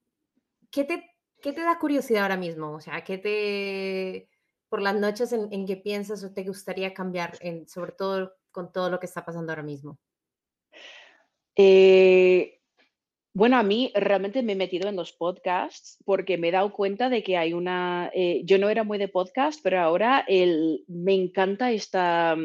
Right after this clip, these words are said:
Speaker 2: este mundo, la explosión de, de la autopublicación. Y me
Speaker 1: Ujú.
Speaker 2: parece que hay gente muy interesante publicando que, que no estaría publicando si tuviéramos una,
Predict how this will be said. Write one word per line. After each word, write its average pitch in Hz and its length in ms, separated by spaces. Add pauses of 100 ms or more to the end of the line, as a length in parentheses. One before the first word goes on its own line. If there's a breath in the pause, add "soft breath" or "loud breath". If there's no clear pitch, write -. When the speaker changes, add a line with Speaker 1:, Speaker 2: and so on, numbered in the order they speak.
(140)
Speaker 2:
este 190 260
mundo, 196 220
la 190 80
explosión 175 760
de, 175 580
de 175 160
la 165 100
autopublicación. 165 1000 (560 soft breath)
Y 185 280
me 180 100
Speaker 1:
Ujú. 175 60
Speaker 2:
parece 175 300
que 226 100
hay 202 160
gente - 420
muy 185 220
interesante 208 680
publicando 190 840
que, 165 380
que 180 100
no 175 140
estaría 202 320
publicando 175 760
si 196 200
tuviéramos 165 600
una, 151 520